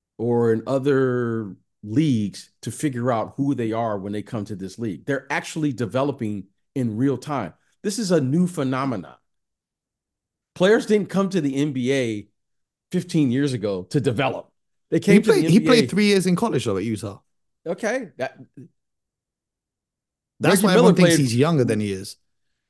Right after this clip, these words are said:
Speaker 1: Reggie Miller and these guys played four years, and it was three years before we actually became, like, full-time starters. So that's a seven-year process. It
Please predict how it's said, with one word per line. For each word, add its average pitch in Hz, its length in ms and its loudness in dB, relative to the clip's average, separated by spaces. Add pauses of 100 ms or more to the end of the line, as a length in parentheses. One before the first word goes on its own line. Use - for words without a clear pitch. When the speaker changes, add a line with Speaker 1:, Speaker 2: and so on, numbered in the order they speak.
(160)
Speaker 1:
Reggie 170 540 -2
Miller 156 540 4
and 135 180 0
these 139 140 -2
guys 131 340 -2
played 127 640 -4 (680)
four 151 180 2
years, 143 340 2
and 147 100 0
it 156 40 2
was 139 120 -4
three 170 240 -4
years 156 260 0
before 165 380 -4
we 175 380 -6 (220)
actually 160 880 -2 (680)
became, 170 520 0
like, 156 340 0
full-time 175 380 -2
starters. 175 520 -6 (200)
So 160 140 -4
that's 170 180 0
a 170 80 -4
seven-year 165 560 0
process. 160 640 -6 (580)
It 185 260 -2